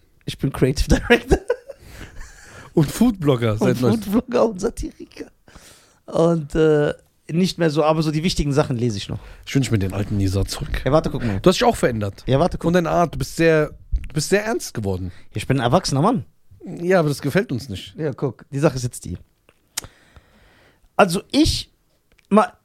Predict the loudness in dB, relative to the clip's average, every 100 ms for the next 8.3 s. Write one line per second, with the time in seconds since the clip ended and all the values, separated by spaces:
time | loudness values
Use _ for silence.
0 | _ -6 -4 -4 -4 -4 -2 -2 -2 0
1 | 2 2 2 2 4 2 0 -2 -4 -2
2 | -2 -2 -2 -4 -6 _ -6 -2 -2 -4
3 | -2 -4 -4 0 0 0 -2 -2 -2 -6
4 | -8 -4 -2 -2 -4 -8 -2 0 2 0
5 | -2 -8 -2 -2 -4 _ _ _ _ _
6 | -4 -2 0 0 0 -2 -4 -14 -20 _
7 | _ 0 0 0 0 0 0 2 4 4
8 | 4 2 2